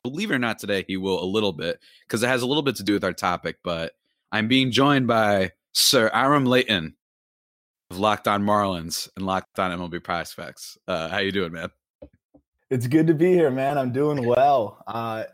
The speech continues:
Speaker 2: I mean, how about that Padres-Dodgers series, dude? I mean, that, that's
Speaker 1: <laughs>
Speaker 2: just
Speaker 1: How about
Speaker 2: pinnacle
Speaker 1: it?
Speaker 2: baseball.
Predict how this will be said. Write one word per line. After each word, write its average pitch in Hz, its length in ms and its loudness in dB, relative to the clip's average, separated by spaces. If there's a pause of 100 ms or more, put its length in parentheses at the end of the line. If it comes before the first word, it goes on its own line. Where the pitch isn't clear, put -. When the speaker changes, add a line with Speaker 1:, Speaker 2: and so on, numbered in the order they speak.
(140)
Speaker 2:
I 127 80 -6
mean, 127 160 -4
how 123 200 -6
about 135 200 2
that 117 200 -2
Padres-Dodgers 110 840 -8
series, 98 420 -14
dude? 101 280 -6
I 202 120 0
mean, 214 200 2
that, 254 220 2
that's - 200 2
Speaker 1:
<laughs> 143 80 -6
Speaker 2:
just 165 160 0
Speaker 1:
How 135 120 2
about 131 220 4
Speaker 2:
pinnacle 170 120 2
Speaker 1:
it? 147 80 0
Speaker 2:
baseball. 135 800 0